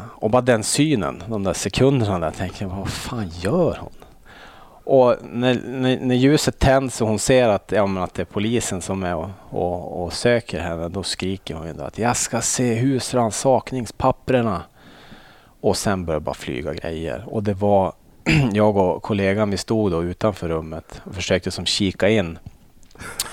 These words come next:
Och det flög ju porslinshundar och kandelabrar och garnnystan och det var, eh, glas och det var glödlampor och,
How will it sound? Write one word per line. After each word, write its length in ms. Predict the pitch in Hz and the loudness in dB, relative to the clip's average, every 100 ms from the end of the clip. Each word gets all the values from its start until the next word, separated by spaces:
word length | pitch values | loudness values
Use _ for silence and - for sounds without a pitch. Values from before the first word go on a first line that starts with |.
| - - - - - - | -14 -18 -18 -18 -14 -2
Och 80 | 101 | 2
det 100 | 98 | 2
flög 360 | - 104 101 | 2 4 4
ju 80 | 92 | 0
porslinshundar 1160 | - 107 - 113 101 95 - 110 98 95 85 82 | 0 -2 0 0 0 -2 2 2 2 0 0 -2
och 220 | 78 - | -4 -2
kandelabrar 920 | 107 101 98 95 104 101 98 85 85 | 0 0 2 2 4 4 4 0 -4
och 100 | 71 87 | -4 0
garnnystan 1040 | 110 107 98 101 101 - - - 87 85 | 4 4 4 0 -2 -4 -4 -2 0 -2
och 120 | 82 | -6
det 120 | 82 95 | -4 0
var, 420 | 95 92 92 85 | 2 4 2 2
eh, 260 | 90 92 | 0 -2
glas 600 | 104 101 110 104 87 - 95 | 0 4 6 6 4 0 -4
och 100 | 92 | -2
det 100 | 92 | 0
var 140 | 95 | 0
glödlampor 1040 | 101 107 101 92 95 107 101 - - 80 | 2 2 2 2 2 2 0 -6 -2 -2
och, 320 | 78 80 76 | -2 -4 -4